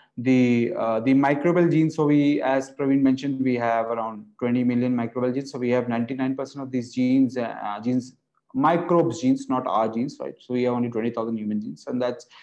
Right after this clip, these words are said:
that's how we are only one percent human. So, uh, whenever we eat something, it gets digested in small intestine, then whatever is left, it goes into large intestine. There are these microbes actually metabolize these foods and releases, uh, you know,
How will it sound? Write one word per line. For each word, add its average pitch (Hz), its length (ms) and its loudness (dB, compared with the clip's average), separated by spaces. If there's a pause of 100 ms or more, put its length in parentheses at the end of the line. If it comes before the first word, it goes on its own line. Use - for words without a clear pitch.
(140)
that's 127 200 -2
how 143 100 2
we 131 140 2
are 120 100 2
only 117 260 0
one 113 220 -2
percent 120 240 -6
human. 123 240 -4
So, 139 380 -8 (640)
uh, 120 280 4
whenever 151 560 4
we 190 140 4
eat 160 400 0
something, 180 800 0
it 147 220 -2
gets 131 320 -2
digested 127 1000 0 (120)
in 131 100 -2
small 127 280 0
intestine, 135 440 0
then 127 220 2
whatever 131 260 2
is 135 220 2
left, 131 200 0
it 120 120 -16
goes 117 200 2
into 117 160 -4
large 107 260 -4
intestine. 127 440 -6
There 120 120 0
are 113 40 -2
these 117 180 -2
microbes 127 680 -4 (440)
actually 131 640 0 (320)
metabolize 160 580 2
these 147 220 0
foods 131 380 2
and 127 180 2
releases, 127 800 2 (100)
uh, 107 380 -2
you 107 60 -6
know, 110 260 -8